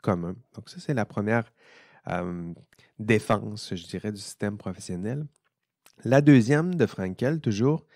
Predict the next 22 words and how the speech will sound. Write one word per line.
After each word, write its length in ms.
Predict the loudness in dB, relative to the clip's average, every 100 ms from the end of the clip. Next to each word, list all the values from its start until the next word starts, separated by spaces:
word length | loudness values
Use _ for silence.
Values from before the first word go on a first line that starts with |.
| _ -20 _ _ _ 4
évaluation 1000 | 6 6 6 6 4 2 -2 -2 -2 -4 -6
et 140 | -6
contrôle 680 | -4 0 0 0 0 2 2
public. 640 | 0 -6 -4 -8 -10 -20 _ _ _ _
Hein, 120 | -6
un 120 | -4 0
ordre 200 | -2 0
professionnel, 760 | -4 -4 -4 -2 0 -2 -4 -8 _ _ -18
ça 280 | -6 -6
donne 260 | 0 2 4
un 100 | 2
peu 160 | 2 -2
de 80 |
pouvoir 500 | -2 -8 -4 -2 0
au 100 | 0
public. 560 | -2 -6 -8 -12 _ _ _ _ _ _ _
Hein, 80 | -14
ça 160 | -10 -8
permet 320 | -6 -4 -2
à 60 | -2
la 120 | -4
société 760 | -8 -10 -8 -8 -4 -2 -2